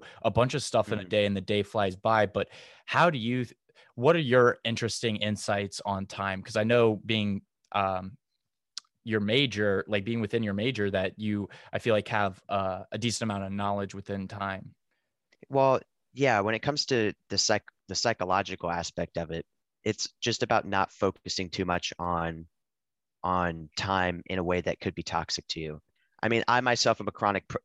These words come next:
Speaker 2: procrastinator, so time really is a very relevant topic to me. Um, I, I can s-, I s-, for me personally, I've gotten to a point where my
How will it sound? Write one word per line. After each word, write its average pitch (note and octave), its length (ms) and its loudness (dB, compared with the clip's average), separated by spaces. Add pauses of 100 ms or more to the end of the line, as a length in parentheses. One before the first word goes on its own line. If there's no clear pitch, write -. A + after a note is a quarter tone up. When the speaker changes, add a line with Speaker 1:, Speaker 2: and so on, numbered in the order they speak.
Speaker 2:
procrastinator, E2+ 760 -2
so F#2 200 -2
time G#2 480 0
really G2+ 300 2
is F#2+ 180 2
a F2+ 40 -4
very F#2+ 240 2
relevant F#2 400 0
topic F2+ 360 -2
to - 140 -10
me. E2 220 -12 (460)
Um, F2 340 0 (600)
I, B2 240 2
I C3 100 4
can C3+ 140 -2
s-, - 240 0
I C3 120 4
s-, - 240 0
for C3+ 100 0
me C3 180 0
personally, A2 440 0
I've G2+ 200 2
gotten G#2+ 200 2
to G2+ 60 -2
a F#2+ 40 -2
point - 240 -6
where F#2+ 100 -4
my F2 320 0